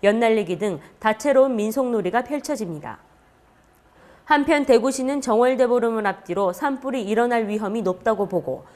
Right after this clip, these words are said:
산불 방지 특별 대책을 마련해 추진합니다.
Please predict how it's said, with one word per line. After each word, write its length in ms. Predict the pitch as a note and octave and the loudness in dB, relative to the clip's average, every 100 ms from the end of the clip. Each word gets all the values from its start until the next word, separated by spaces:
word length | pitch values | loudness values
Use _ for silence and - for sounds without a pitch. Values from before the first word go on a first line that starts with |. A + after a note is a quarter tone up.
| - _ | -20 _
산불 440 | D#4 C#4 C4+ C#4+ | 0 2 0 0
방지 360 | B3+ B3+ C4 C4+ | 2 0 -4 -6
특별 420 | E4 - D4+ C#4+ | -8 0 2 2
대책을 460 | A#3+ A#3+ A3 G3+ G#3 | 2 0 -4 -4 -2
마련해 460 | E3 D#3+ E3 A3+ | -2 -4 -4 -6
추진합니다. 720 | A#3 C4+ C4+ G#3+ D#3+ C#3 A2+ | -8 -8 -6 -6 -8 -8 -14